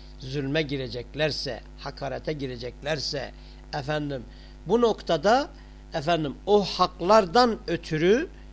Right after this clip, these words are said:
efendim ya iyilikle tutmak ya efendim iyilikle salıvermek. Onlara verdiğiniz bir şey de geri almanız size helal değil.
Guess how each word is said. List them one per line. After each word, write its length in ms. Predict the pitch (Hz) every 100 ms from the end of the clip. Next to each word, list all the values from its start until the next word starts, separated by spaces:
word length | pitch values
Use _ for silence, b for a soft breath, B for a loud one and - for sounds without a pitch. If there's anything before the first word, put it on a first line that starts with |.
| - -
efendim 540 | 151 170 160 143 120 - B B B B
ya 260 | 139 170 247
iyilikle 480 | 240 220 196 - 160
tutmak 680 | - - 185 247 330 - - - - - - - - - -
ya 280 | 151 202 240 - -
efendim 360 | 160 165 180 -
iyilikle 420 | 185 180 226 254
salıvermek. 580 | 220 170 143 107 95 - - - - - - B B B B B B B
Onlara 440 | 180 202 202 247 262
verdiğiniz 640 | 254 220 202 185 147 139
bir 160 | 220 254
şey 360 | - 302 302
de 80 | 214
geri 400 | 160 135 208 247 -
almanız 440 | 180 170 208 262
size 200 | - 202
helal 340 | 180 147 113
değil. 120 | -